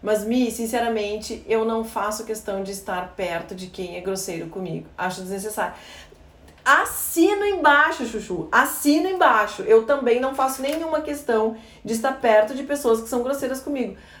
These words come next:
Porém, a gente não tem o controle. Às vezes, isso pode acontecer. E, e às vezes é uma pessoa da família que tu não vai romper o vínculo pelo fato de ela ter sido grosseira contigo.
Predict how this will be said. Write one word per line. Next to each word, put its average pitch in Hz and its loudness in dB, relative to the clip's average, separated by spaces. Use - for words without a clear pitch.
Porém, 277 2
a 226 0
gente 254 -2
não 247 2
tem 240 2
o 247 -4
controle. 233 2
Às 202 -2
vezes, 208 -2
isso 208 -8
pode 202 -2
acontecer. 190 -6
E, 233 -2
e 254 2
às 240 4
vezes 277 0
é 294 4
uma 285 2
pessoa 294 2
da 226 0
família 262 0
que 202 -10
tu 240 -8
não 269 2
vai 302 4
romper 254 2
o 220 4
vínculo 226 -2
pelo 214 2
fato 214 0
de 208 -4
ela 196 0
ter 196 -4
sido 202 -8
grosseira 185 -4
contigo. 170 -8